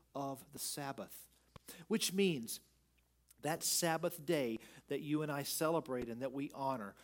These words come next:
we do in honor of Jesus Christ, not in honor of religion, not in honor of ritual, not in honor of, of practice, we're not trying to get away from guilt or check a box or make somebody else happy.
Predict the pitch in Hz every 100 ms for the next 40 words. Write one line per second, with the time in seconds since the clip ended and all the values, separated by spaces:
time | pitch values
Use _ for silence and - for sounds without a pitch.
0 | - - 180 202 147 226 175 - 180 165
1 | - 175 190 175 143 117 127 - 156 170
2 | 127 - - 156 117 92 - - - _
3 | - - - 147 180 190 196 185 156 160
4 | 165 127 120 135 117 131 123 131 131 98
5 | 78 - - - - - 165 180 214 208
6 | - 165 185 202 160 156 160 - 127 107
7 | 98 113 143 185 202 185 160 180 190 185
8 | - - - 160 147 - 151 139 - -
9 | - 208 196 - 98 - - - - -
10 | _ _ _ _ _ _ _ 196 208 202
11 | - 196 202 185 - - 180 202 196 208
12 | - 208 156 170 170 190 - - 127 -
13 | - 180 190 220 175 190 175 - - 147
14 | 165 165 - 196 202 214 202 - 175 -